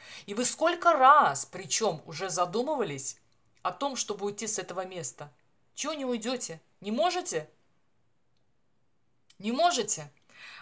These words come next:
Может быть, это место магии, да, с мя-, с магией связано, а, с дьяволом связано. Я не знаю, на кладбище, что ли, вы работаете. Вот не пойму я, понимаете? Хотя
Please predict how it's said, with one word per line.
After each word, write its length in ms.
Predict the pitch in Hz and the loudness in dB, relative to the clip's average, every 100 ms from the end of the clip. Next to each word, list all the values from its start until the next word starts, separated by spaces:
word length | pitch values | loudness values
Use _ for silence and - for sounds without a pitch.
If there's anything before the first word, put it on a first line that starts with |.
| - | 4
Может 220 | 269 302 | 4 4
быть, 140 | 320 | 4
это 180 | 311 302 | 6 6
место 320 | 294 302 294 | 6 6 6
магии, 560 | 262 269 269 214 180 160 | 6 10 10 8 -2 0
да, 220 | 147 202 | 6 6
с 140 | 220 247 | 6 2
мя-, 320 | 262 247 202 | 10 12 10
с 120 | - | 4
магией 420 | 262 254 208 180 | 6 8 8 2
связано, 720 | 147 160 170 151 143 143 139 - - - - | -4 2 6 6 2 -8 -8 -10 -16 -12 2
а, 240 | 175 175 | 6 6
с 140 | 170 165 | 4 -4
дьяволом 600 | 220 247 220 185 180 175 | 2 8 10 8 2 0
связано. 800 | - 175 165 151 151 143 143 139 - - _ _ 156 | -2 4 4 4 -4 -6 -6 -8 -18 -20 _ _ -4
Я 120 | 220 | -2
не 100 | 233 | 0
знаю, 420 | 220 214 185 165 | 4 6 6 2
на 220 | 165 196 | 0 0
кладбище, 480 | 208 240 247 240 220 | 8 8 8 4 0
что 180 | 214 220 | 2 0
ли, 80 | 220 | 4
вы 120 | 208 | 8
работаете. 520 | 202 370 254 170 - | 6 6 -4 -6 -4
Вот 140 | 202 | -2
не 120 | 240 247 | -2 6
пойму 420 | 269 277 277 247 | 8 8 6 2
я, 180 | 185 160 | 4 2
понимаете? 560 | 185 190 202 220 208 | 2 2 4 4 0
Хотя 480 | 165 185 208 196 180 | -6 2 4 4 0